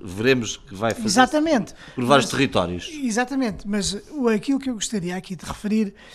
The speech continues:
Speaker 2: é o seguinte. Quando nós falamos, nós podemos falar das, falamos das comunidades como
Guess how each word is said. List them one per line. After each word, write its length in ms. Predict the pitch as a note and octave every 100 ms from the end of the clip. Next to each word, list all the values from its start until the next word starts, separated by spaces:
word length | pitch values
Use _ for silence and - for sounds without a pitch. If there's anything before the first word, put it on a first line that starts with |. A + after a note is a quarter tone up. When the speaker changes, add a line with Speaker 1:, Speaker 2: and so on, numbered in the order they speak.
| - -
Speaker 2:
é 100 | G#3+
o 40 | G3+
seguinte. 420 | - E3+ D#3 -
Quando 140 | C#4
nós 160 | C#4+ C4+
falamos, 500 | B3+ G#3 F3+ E3 -
nós 200 | C4+ B3
podemos 260 | - A#3+ G#3+
falar 240 | G#3+ G#3
das, 160 | G3+ - -
falamos 400 | - G#3+ G#3+ A3+
das 140 | G3+ G3
comunidades 560 | C4 A3 G#3 A#3 G#3+
como 500 | - A3 G#3 F#3+ F#3